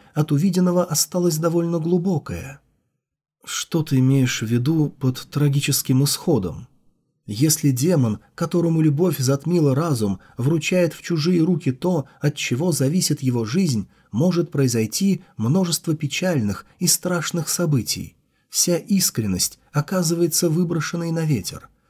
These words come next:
Случалось, что дар, сделанный из праха, был бесследно утерян вместе с одаренным. Временами демоны сами уничтожали его.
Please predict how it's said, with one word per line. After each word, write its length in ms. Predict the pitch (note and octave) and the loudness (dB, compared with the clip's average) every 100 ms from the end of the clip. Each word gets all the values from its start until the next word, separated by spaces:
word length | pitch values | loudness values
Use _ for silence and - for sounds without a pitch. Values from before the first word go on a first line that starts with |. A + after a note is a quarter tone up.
| _ | _
Случалось, 720 | - G#2 G2+ C#3 D3 A#2 - | -4 -4 -2 0 0 0 -4
что 240 | - - G#2+ | -8 -4 -2
дар, 340 | A2+ D3+ B2+ - - | 0 0 -2 -8 -8
сделанный 560 | G#2 G#2 E3+ E3 D#3+ | -4 0 2 2 2
из 260 | D#3+ C#3+ - | 0 -2 -4
праха, 540 | - C3+ D#3+ - - - _ - | -4 -4 -4 -6 -16 -16 _ -6
был 280 | G#2+ F#3+ E3+ | 0 2 4
бесследно 680 | E3 - - D#3+ F#3 E3 F3 | 2 2 0 0 0 0 -2
утерян 520 | D3+ - F#3+ F3+ E3+ | -2 -2 0 2 2
вместе 480 | C3 F3 F3 - D#3 | 0 0 -2 -2 -2
с 100 | - | 0
одаренным. 680 | D#3+ E3+ F#3 A2+ F2+ D#2 - _ _ | 0 0 0 0 -2 -8 -16 _ _
Временами 640 | G2 B2+ C3 C3 E3 C#3+ | 0 4 4 4 2 2
демоны 560 | A2+ B2 F3 A#2+ G#2 F#2+ - - | 2 2 2 2 0 -4 -12 -6
сами 500 | - F3 F3+ F3+ F#3 | -2 -2 2 0 2
уничтожали 760 | F3 F3 - - E3 F3 F3 A#2 | 0 0 -2 -6 -2 0 2 2
его. 440 | G#2+ F#2+ D#2+ C#2+ | 0 -2 -6 -10